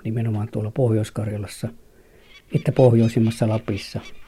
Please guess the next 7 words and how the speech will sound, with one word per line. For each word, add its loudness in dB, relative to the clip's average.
upeilla 0
tuntureilla, -6
kuruissa, -2
tunturien 0
kallioseinissä. -6
Tämänkin 4
pesän 0